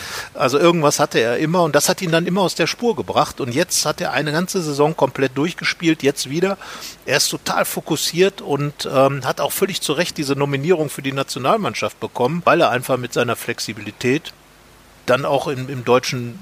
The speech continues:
Nationalteam da richtig was bewegen kann, können wird. Jogi Löw wird das sehen.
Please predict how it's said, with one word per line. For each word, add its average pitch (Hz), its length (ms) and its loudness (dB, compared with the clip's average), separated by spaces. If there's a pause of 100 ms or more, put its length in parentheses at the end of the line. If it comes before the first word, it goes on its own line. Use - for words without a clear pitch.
Nationalteam 123 720 0
da 113 140 2
richtig - 340 -6
was 117 140 -2
bewegen 123 480 -2
kann, 143 240 0 (260)
können 131 260 2
wird. 139 280 2
Jogi 117 240 -2
Löw 120 320 0
wird 117 120 -4
das 113 160 -2
sehen. 151 220 2